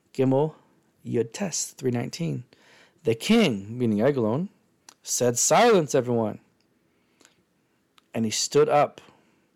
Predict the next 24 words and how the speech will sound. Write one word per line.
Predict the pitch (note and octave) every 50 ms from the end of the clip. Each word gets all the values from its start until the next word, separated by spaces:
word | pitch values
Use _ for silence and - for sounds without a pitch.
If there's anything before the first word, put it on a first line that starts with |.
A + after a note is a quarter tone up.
| _ _ _ _ _ _ _ _ _ _
It | - A2+
is | A2+ A2 A#2 D3
written, | E3 E3+ E3+ - F3 E3+ E3+ E3 D#3 C3+
when | B2 A#2
Ehud | A#2 C3+ D#3 D#3 D3+ D#3
approached | C#3 B2 - - D#3 D#3+ D3+ - -
him, | F3 D3+ B2
Ehud | C3 C#3+ C#3+ C3 B2 -
said, | - D3 C#3+
"I | C#3
have | C3+ A#2+
a | A2+
message | A#2 C#3+ E3 D#3 - F3 E3 D#3 - - - _ _ _ _ _ _ _ _
for | _ - C3+ C#3
you | C#3+ C#3+ D3 D3
from | C#3 - - C3+ D3 F3+ G3+ A3 A3+ A#3+ A3 - _ _ _ _ _ _ _ _ _ _
Hashem, | - - - - B2+ C3 A#2+ G#2 F2+ F2+ -
from | - - G#2
God." | G2+ B2 A#2+ A2 F#2+ - - _ _ _ _ _ _ _ - - - - _ _
He | _ - G#2+ G2
rose | A2+ B2 B2+ B2+ A#2+ -
from | - G#2+ G2+
his | G2+ F#2+
seat, | - - F#3 G2 G2+ F#3 - - - -